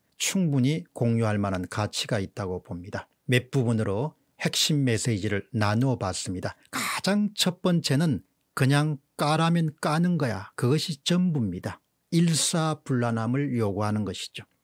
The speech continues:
이견은 용납되는 것이 아닙니다. 금태섭 전 의원의 주장입니다. 공수처 당론에 따르지 않았다는 이유로 징계 처분을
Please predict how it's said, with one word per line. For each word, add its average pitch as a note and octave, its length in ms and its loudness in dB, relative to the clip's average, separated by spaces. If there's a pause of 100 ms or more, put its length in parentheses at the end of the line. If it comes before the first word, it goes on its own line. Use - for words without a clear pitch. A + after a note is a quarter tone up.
(140)
이견은 E3+ 680 2
용납되는 D3+ 720 2
것이 G#2+ 240 -2
아닙니다. G#2+ 560 -2 (180)
금태섭 B2 600 2
전 A#2+ 320 0
의원의 A#2 640 0
주장입니다. F#2+ 680 -4 (520)
공수처 D3+ 720 2
당론에 A2+ 480 2
따르지 A#2 360 0
않았다는 G#2 460 -2
이유로 G2+ 440 -2
징계 C3 420 2
처분을 B2 580 0